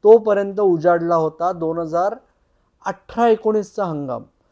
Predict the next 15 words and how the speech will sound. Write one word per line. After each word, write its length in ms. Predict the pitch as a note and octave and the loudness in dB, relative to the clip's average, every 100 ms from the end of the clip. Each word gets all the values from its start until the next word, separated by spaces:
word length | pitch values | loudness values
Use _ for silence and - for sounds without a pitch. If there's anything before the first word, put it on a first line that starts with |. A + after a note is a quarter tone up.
| _ - | _ -2
पंधरा 380 | F3 F3 G3+ G#3 | 0 2 2 2
सोळा, 360 | G3 F#3 F#3 | 0 -2 -2
सोळा 380 | F#3 - E3 F3 | -6 -4 -2 -2
सतरा, 460 | F3 D#3 - D3+ D3+ | -6 -12 -10 -8 -8
सतरा 420 | - B2 D#3 E3+ | -12 -12 -4 -2
अठरा 340 | C#3 - C3 A2+ _ _ _ | -2 -8 -14 -14 _ _ _
हे 80 | D#3+ | -14
तीन 320 | D#3 - G#3 | -14 -10 -6
हंगाम 480 | G3 D#3 D3 D3 F3 | -6 -6 -6 -6 -6
तो 340 | F3 F3 C#3+ C3 | -10 -10 -10 -8
यूपीसाठी 600 | D3 D3 A3 G#3 F3 F3+ | -8 -8 -6 -6 -6 -8
खेळला, 420 | D#3+ C3+ C3+ C#3+ F3+ _ _ - | -8 -6 -8 -10 -12 _ _ -6
खूप 200 | A#3 G3+ | -6 -2
कमी 220 | F3+ F3+ E3+ | -2 -2 -6
खेळला. 320 | D#3 D3+ | -6 -4